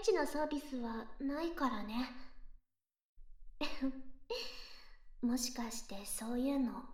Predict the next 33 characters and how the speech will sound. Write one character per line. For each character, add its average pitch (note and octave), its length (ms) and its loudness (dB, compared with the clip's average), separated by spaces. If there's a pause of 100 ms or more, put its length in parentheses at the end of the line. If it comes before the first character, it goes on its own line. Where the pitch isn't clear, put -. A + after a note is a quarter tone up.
(300)
期 - 180 -12
待 B3+ 240 4
し - 140 -6
て F#4 100 6
た E4+ 140 4
の？ B3+ 400 2 (1600)
も B3+ 500 8
う、 B3+ 100 -4 (760)
私 A#3 460 2
に B3 220 8
風 C#4 240 8
俗 A#3+ 260 2
で - 80 -2
働 B3 460 4
い C4+ 80 -2
て D4 80 0
ほ D4 120 0
し D4 500 2
い - 20 -6
っ - 40 -6
て C4 60 2
言 G#3 220 2
い B3 40 2
出 G4 120 8
し - 80 2
た G4 100 10
時 C4+ 240 2
も G3 220 0
思 G#3+ 200 2
っ - 120 -8
た F#4 100 6
け C4+ 160 4
ど、 A3+ 220 2